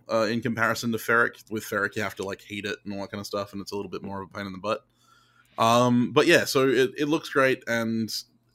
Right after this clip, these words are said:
you're never gonna get that perfect, pure black and white finish that you see guys like Kyle and stuff like that get,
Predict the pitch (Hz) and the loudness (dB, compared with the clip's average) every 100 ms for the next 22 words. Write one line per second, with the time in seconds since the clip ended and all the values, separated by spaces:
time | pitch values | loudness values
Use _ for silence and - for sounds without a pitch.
0 | - 101 113 110 135 135 135 156 151 143 | -16 -12 -12 0 4 4 4 2 0 0
1 | 117 113 110 117 107 - - - 117 117 | 0 0 0 -2 -2 -2 -10 -2 0 0
2 | 120 - - 113 110 113 104 107 107 - | -2 -4 -6 -2 0 0 -2 -2 -2 -4
3 | 107 98 98 104 - - 113 110 - 85 | -6 -4 -4 -4 -6 -8 -6 -6 -6 -8
4 | 104 107 110 104 104 98 - _ _ _ | -8 -8 -4 -4 -4 -6 -12 _ _ _
5 | _ - 107 104 - 107 - 107 104 107 | _ -4 -2 -2 -2 -4 -4 -4 -2 -2
6 | 104 101 107 104 113 101 - 107 101 | -2 -4 -6 -4 -2 -2 -2 -2 -2